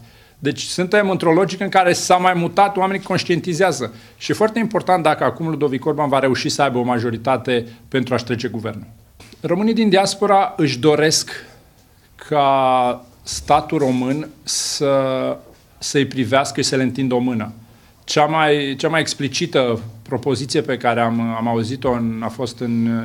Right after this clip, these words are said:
New York, de la un român din diaspora, trăia acolo de, de mai mulți ani de zile și care a spus: „Ne-am întoarce în țară dacă statul român ne-ar arăta că suntem vruți.”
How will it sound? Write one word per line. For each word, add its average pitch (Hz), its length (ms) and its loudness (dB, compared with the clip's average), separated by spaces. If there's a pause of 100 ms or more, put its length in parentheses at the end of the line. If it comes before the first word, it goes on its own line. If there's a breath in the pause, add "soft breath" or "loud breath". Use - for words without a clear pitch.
(100)
New 127 100 0
York, 175 340 -6 (140)
de 123 120 -12
la 113 160 -2
un 113 280 -4 (240)
român 117 280 -4
din 110 140 -6
diaspora, 135 340 -4
trăia 131 200 0
acolo 120 240 -4
de, 113 300 0
de 110 60 -8
mai 120 120 -6
mulți 117 180 -6
ani 120 120 -2
de 113 60 -2
zile 139 240 -6
și - 100 -10
care 139 160 -2
a 131 40 -2
spus: 170 320 -10 (480 soft breath)
„Ne-am 151 220 0
întoarce 170 400 2
în 160 100 -2
țară 165 340 2
dacă 127 260 0
statul 147 320 -2
român 139 340 -4
ne-ar 135 240 0
arăta 131 300 0
că 139 120 -8
suntem 123 380 -4
vruți.” 113 520 -6